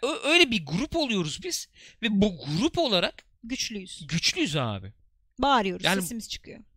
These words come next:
Speaker 1: mesela bir şey üzerine mesela şu tarafı iyi, bu tarafı kötü bile diyemez olduk artık.
Speaker 2: Öyle,
Speaker 1: Düşünsene.
Speaker 2: Gürkan çöp mesela.
Speaker 1: Bitti.
Speaker 2: Ben harikayım.
Speaker 1: Last Jedi mesela. Abi ben hani beğendiğim yanları var filmin, beğendiğim yerleri var.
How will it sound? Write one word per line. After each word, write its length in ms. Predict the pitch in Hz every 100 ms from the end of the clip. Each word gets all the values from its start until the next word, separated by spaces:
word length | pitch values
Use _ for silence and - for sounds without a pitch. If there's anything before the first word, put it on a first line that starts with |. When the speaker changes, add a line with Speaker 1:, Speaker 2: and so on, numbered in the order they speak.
| _ -
Speaker 1:
mesela 240 | 277 226
bir 60 | 262
şey 240 | 392 427
üzerine 220 | 277 226
mesela 260 | 208 226 202
şu 200 | - 330
tarafı 300 | 339 285 285
iyi, 240 | 392 320
bu 60 | 294
tarafı 300 | 302 294 320
kötü 320 | - 262 330
bile 220 | 294 233 151
diyemez 360 | 156 139 123
olduk 300 | 123 117 -
artık. 180 | 117 226
Speaker 2:
Öyle, 100 | 107
Speaker 1:
Düşünsene. 340 | 247 262 226 185
Speaker 2:
Gürkan 100 | 123
çöp 140 | 233 -
mesela. 460 | - 196 175 185 - 233
Speaker 1:
Bitti. 200 | 381 -
Speaker 2:
Ben 160 | 240 233
harikayım. 540 | 233 220 - 190 190 - - _ _ _ 226
Speaker 1:
Last 340 | 359 359 -
Jedi 340 | 254 190 165
mesela. 480 | 135 135 135 107 95 - - -
Abi 320 | 285 359 339 302
ben 200 | 320 330
hani 260 | 285 277 254
beğendiğim 440 | 277 330 359 370
yanları 480 | 349 311 330 359 381
var 180 | 359 330
filmin, 320 | 202 175 165
beğendiğim 380 | 175 196 269 302
yerleri 440 | 277 277 285 302
var. 280 | 220 226